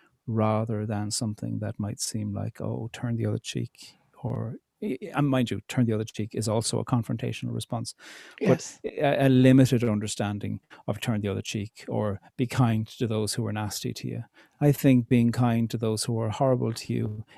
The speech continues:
Speaker 1: is a way to say, actually, justice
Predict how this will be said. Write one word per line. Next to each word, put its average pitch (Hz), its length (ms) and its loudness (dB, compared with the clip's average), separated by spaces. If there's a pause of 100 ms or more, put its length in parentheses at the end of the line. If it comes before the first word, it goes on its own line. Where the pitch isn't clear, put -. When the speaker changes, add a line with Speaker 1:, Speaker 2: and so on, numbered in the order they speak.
Speaker 1:
is 135 240 6
a 123 60 6
way 117 180 4
to 120 120 -2
say, 107 360 0 (180)
actually, - 600 0
justice - 640 4